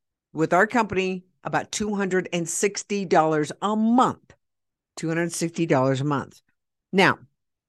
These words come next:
um, take that and divide that by thirty, and that'll give you what it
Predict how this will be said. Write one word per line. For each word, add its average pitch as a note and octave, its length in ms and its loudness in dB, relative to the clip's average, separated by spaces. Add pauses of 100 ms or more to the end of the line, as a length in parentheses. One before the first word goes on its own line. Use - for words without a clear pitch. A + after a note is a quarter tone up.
(1200)
um, D3 480 2
take F3+ 340 -4
that E3 400 4 (100)
and D#3 240 -4
divide D3 340 0
that F3+ 260 2
by E3+ 260 0 (240)
thirty, D#3 480 4
and C#3+ 160 -6
that'll D3 180 -4
give C#3+ 180 -6
you C#3+ 100 0
what C3+ 160 0
it - 120 -6